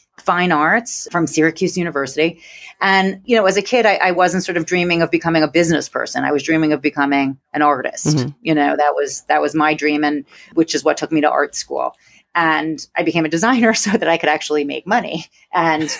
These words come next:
Speaker 2: <laughs>
Speaker 1: not, you know, live in a cardboard box. And I think a lot of interior designers sort of straddle a little more of a business mindset. It, it is more of a numbers game. You have to be good at math because you're doing scale and proportion,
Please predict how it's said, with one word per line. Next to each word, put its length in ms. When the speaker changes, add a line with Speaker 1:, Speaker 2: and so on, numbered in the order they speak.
Speaker 2:
<laughs> 120
Speaker 1:
not, 420
you 100
know, 80
live 180
in 80
a 140
cardboard 320
box. 380
And 100
I 60
think 240
a 40
lot 220
of 80
interior 380
designers 540
sort 120
of 100
straddle 560
a 40
little 240
more 180
of 80
a 60
business 400
mindset. 560
It, 140
it 160
is 180
more 180
of 100
a 60
numbers 500
game. 280
You 60
have 80
to 80
be 100
good 160
at 100
math 420
because 280
you're 100
doing 300
scale 360
and 100
proportion, 800